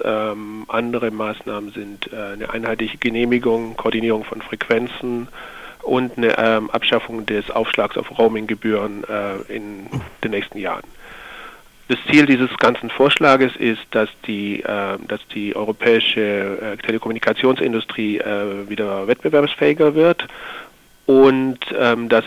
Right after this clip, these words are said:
der Verbraucher in Europa, äh, grenzüberschreitend einfacher Telekommunikations- oder sonstige digitale Dienste kaufen kann. Ähm,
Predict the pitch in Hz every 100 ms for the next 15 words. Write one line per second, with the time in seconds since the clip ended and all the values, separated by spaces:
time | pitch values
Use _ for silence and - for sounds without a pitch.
0 | - 113 107 107 - 117 - 120 - 123
1 | 110 104 110 - 117 110 - 110 110 107
2 | - 110 101 - 101 - 110 - 107 -
3 | 104 - 101 98 107 - 107 110 104 -
4 | 113 117 - 110 95 87 - _ - -
5 | 110 - - 113 107 104 110 - 117 104
6 | 110 104 - - - - - - - _
7 | - - - - - - - - 117 120
8 | 120 123